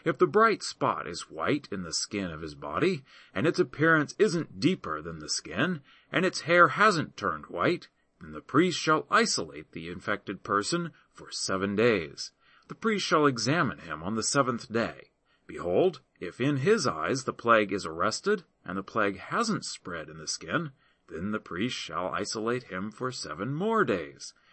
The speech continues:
The priest shall examine him again on the seventh day. Behold, if the plague has faded, and the plague hasn't spread in the skin, then the priest shall pronounce him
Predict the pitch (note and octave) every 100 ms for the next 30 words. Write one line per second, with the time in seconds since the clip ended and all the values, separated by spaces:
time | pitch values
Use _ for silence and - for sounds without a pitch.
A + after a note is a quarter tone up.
0 | _ _ - - G2+ C3 C3 - - F#2+
1 | G2 G2+ G2 F#2 G2 F#2+ G#2+ A#2 A3 F#3
2 | D#2+ D2+ D#2 - F#2 D#2 - - E2 C#2+
3 | _ _ _ _ _ E2 B2 C3+ D#2+ -
4 | _ _ - - - - G2 G2 F#2+ F2
5 | - - E2 G#2 G3+ F3 - _ _ -
6 | - - E2+ E2+ A2+ C3 A#2+ - - C3
7 | C3+ C3 A#2+ - A#2+ B2 F3+ F#3 _ _
8 | _ E2 D#2+ - C#3 C#3+ - G#2+ - E2
9 | G#2 B2 B2+ A#2 A#2+